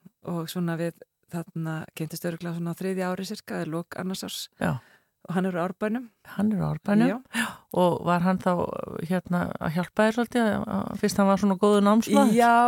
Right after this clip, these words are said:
Speaker 1: já, sko, ég veit, jú, við lærðum saman, sko.
Speaker 2: Já.
Speaker 1: Við lærðum saman og við, þarna, en vorum svo bara svona saman í verk-, verkefnum og höfum bara sitt, sitt hvora styrkleikana.
Speaker 2: Já.
Speaker 1: Og þarna, og við bara,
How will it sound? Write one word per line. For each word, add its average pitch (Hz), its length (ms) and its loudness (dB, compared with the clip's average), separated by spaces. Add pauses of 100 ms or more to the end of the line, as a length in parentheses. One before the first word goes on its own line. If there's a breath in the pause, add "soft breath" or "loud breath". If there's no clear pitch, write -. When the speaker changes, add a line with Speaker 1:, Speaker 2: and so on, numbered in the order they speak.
(120)
Speaker 1:
já, 220 240 2 (100)
sko, 233 220 -4
ég 240 160 2
veit, 269 220 0
jú, 233 320 0
við 233 100 4
lærðum 269 340 2
saman, 143 300 -2
sko. - 320 -12
Speaker 2:
Já. 185 140 2 (160)
Speaker 1:
Við 196 180 0
lærðum 214 240 2
saman 160 340 -2
og 160 100 -4
við, 190 140 0
þarna, 190 440 -2 (960 soft breath)
en 185 180 4
vorum 208 200 2
svo 196 60 -10
bara 202 140 -2
svona 202 160 0
saman 208 320 0
í 202 40 2
verk-, - 340 -4 (180)
verkefnum 175 640 -2
og 185 80 2
höfum 196 160 0
bara 175 120 -4
sitt, 185 300 -4
sitt - 260 -4
hvora 196 180 -6
styrkleikana. 247 520 -6 (240 loud breath)
Speaker 2:
Já. 175 80 -2 (380 loud breath)
Speaker 1:
Og 170 260 0
þarna, 175 540 -2 (260)
og 175 160 0
við 202 300 4
bara, 185 320 0